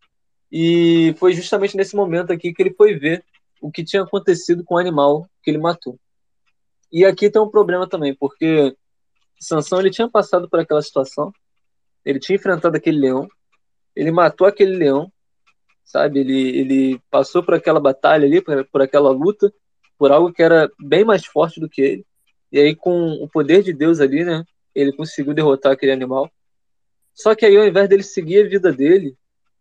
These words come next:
ao invés dele prosseguir, ele vai dar uma espiadinha, né? Ele vai ver como é que aquele leão tava.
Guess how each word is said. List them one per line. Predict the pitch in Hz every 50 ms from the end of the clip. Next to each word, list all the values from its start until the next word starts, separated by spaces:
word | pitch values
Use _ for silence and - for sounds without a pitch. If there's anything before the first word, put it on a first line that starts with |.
| _ _
ao | - 135
invés | 131 139 143 147
dele | 165 165 156
prosseguir, | - - - 190 190 - - 165 131 131 160 190 185 _ _ _ _ _ _ _ _ _ _ _ _ _ _ _ _ _ _ _ _ -
ele | - 165
vai | 160 175 175
dar | 160 160 165
uma | 175
espiadinha, | 180 - _ - 190 180 170 131 135 147 151
né? | 139 127 131 _ _ _ _ _ _ _ _ _ _ _ _ _ _ _ _ _
Ele | - 139 139
vai | 143 156 139
ver | 135 165
como | 165 - 170
é | 180
que | 180 202
aquele | 185 - 196 196 190
leão | 190 180 175 180 180
tava. | - 143 135 135 131 123